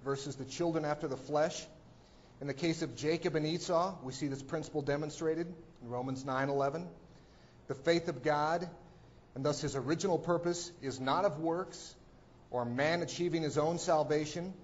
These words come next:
his own ability, which was the fallacy, is the fallacy of the law, but it is,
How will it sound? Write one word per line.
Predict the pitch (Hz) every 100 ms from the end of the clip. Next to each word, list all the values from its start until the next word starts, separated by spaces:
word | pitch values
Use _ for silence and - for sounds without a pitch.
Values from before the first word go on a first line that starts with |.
| - - - - -
his | 120
own | 151 151
ability, | 117 104 175 180 156 165
which | 147 127
was | 139
the | 135
fallacy, | 120 - 156 156 151 156 139
is | 117
the | 135 - -
fallacy | 165 156 151 156
of | 139
the |
law, | 127 131 123 139 170 - - - - - - - - - -
but | 220 180 - 165
it | 151
is, | 156 147